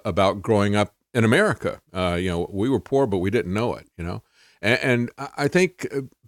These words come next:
people look at, um, y-, you can not know that you're free. You cannot understand the good things that you have until you lose them as well.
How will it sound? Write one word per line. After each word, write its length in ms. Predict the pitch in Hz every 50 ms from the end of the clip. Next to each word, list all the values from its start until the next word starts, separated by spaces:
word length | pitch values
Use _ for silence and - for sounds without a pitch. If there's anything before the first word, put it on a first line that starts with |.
| _ _ _
people 340 | - 175 170 - 160 139 139
look 180 | 151 147 -
at, 320 | - 135 120 117 - _ 135
um, 440 | 127 117 113 110 104 104 101 98 -
y-, 480 | 123 117 113 107 107 101 - - - - -
you 400 | 127 117 147 131 135 135 151 143
can 340 | - 143 123 110 110 104 - _ _ _ _ _ _ _ _
not 280 | 113 117 143 165 -
know 180 | 127 139 143 143
that 220 | 135 131 123 -
you're 80 | - 127
free. 460 | - - - 180 185 139 92 78 - -
You 120 | 107 117
cannot 380 | 113 131 120 127 127 131 131 131
understand 800 | 135 131 117 - - - 131 123 123 120 123 120 120 117 113 - _
the 120 | 107 107 98
good 200 | 113 139 135 -
things 320 | 147 127 117 113 104 -
that 220 | - 107 - -
you 100 | 110 104
have 500 | 95 123 135 123 117 110 104 104 98 92 - _
until 260 | - 107 92 - 120 120
you 160 | 107 101 95
lose 260 | 104 117 117 110 87
them 220 | 95 113 110 104
as 160 | 92 87 - -
well. 340 | 117 127 123 87 58 -